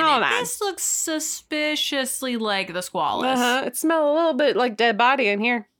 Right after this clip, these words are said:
Speaker 2: Mm-hmm.
Speaker 1: Mm-hmm. The Sailfish went on to sink seven ships during World War Two, which is great.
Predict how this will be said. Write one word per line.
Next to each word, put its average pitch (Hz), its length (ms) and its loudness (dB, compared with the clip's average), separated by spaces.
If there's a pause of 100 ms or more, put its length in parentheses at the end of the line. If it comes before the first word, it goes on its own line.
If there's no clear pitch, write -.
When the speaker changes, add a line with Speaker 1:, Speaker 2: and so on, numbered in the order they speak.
(880)
Speaker 2:
Mm-hmm. 277 440 0
Speaker 1:
Mm-hmm. 320 440 2 (1200)
The 202 100 0
Sailfish 220 680 0
went 202 200 2
on 180 240 2
to 190 120 -4
sink 170 320 0
seven 202 500 2
ships - 480 0
during 165 320 -2
World 151 200 -2
War 143 180 0
Two, 160 320 -2 (1400)
which 156 220 -4
is 135 100 -2
great. 123 300 -8